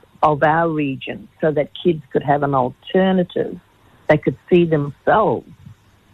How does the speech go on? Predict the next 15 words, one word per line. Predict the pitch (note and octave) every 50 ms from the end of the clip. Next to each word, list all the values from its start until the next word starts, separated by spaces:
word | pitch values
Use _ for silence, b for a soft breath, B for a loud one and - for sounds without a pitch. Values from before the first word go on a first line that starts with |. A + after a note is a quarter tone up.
| _ _ _ _ _ _ _ _ -
and | D3 C#3+ C#3
their | C#3 C3+
knowledge, | C3 C3+ D#3 D3+ F3 F#3+ F3+ D#3+ C3+ A#2+ - - - - -
you | E3
know, | D3+ C#3+ C3+ - - -
in | F3 F3 E3 E3
the | D3+ C#3 C#3 - - -
school | - G3+ G3+ F3+ F3 D#3 C#3+
in | C3+ C3+
which | D#3 - - - -
they're | - C#3+ C3+ C3+ B2 - _ _
forced | - F#3+ F3+ F3 E3 - _ _ -
to | D3+
go, | D3+ D#3 D#3 E3 F#3 E3+ - - - _ _ _ _ _ _ _ _ _ _ _ _ _ _ _ _ _ -
um, | C3 C#3+ D3 D3 D3 C#3+ -